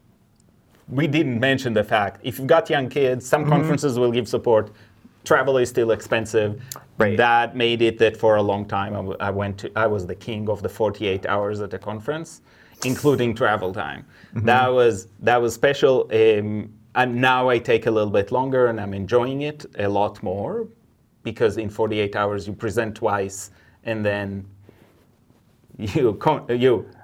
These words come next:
Speaker 1: you interface with people once, you have one lunch, and you go to two presentations. That's all you have.
Speaker 2: I'm trying to figure out something clever around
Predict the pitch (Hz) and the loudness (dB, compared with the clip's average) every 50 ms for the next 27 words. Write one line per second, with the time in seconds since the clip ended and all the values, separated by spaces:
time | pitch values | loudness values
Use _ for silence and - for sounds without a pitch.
0 | - _ - - 113 127 143 147 165 170 170 165 139 - 147 139 - 135 127 104 | -20 _ -12 -4 -2 0 2 2 2 2 2 0 2 2 2 2 2 -4 -4 -2
1 | - 151 151 147 143 131 123 123 123 123 120 120 117 110 - - - 113 110 113 | 0 -2 2 2 2 2 4 4 4 4 2 0 -2 -6 -6 -8 -6 0 2 4
2 | 110 123 127 120 117 120 120 120 120 117 113 110 110 110 113 107 107 - - - | 4 4 4 4 2 0 0 0 0 0 0 0 0 0 -4 -6 -8 -10 -12 -14
3 | - - 117 110 107 104 104 104 104 110 104 110 107 104 104 - 101 - 110 98 | -12 -8 -4 -2 -2 0 0 0 -2 0 2 2 2 2 0 -4 -6 -6 -8 -8
4 | - 101 101 92 98 98 101 95 95 95 - - - - 90 98 107 - - - | -6 -6 -6 -6 -8 -8 -6 -6 -8 -8 -10 -16 -14 -6 -6 -6 -6 -6 -12 -16
5 | - - 110 110 104 95 92 90 101 92 90 98 - - - - - - - 107 | -8 -6 -4 -4 -4 -4 -6 -6 -6 -6 -6 -6 -8 -12 -14 -20 -12 -8 -6 -6
6 | 101 - 151 160 165 - 170 139 120 110 - 117 107 110 104 104 - - 98 90 | -4 -2 -4 -4 -4 -4 -4 -4 -4 -4 -6 -6 -4 -4 -6 -6 -4 -4 -4 -2
7 | 101 101 95 95 95 - 92 90 87 85 92 - | -2 -4 -4 -4 -6 -6 -6 -8 -8 -8 -10 -14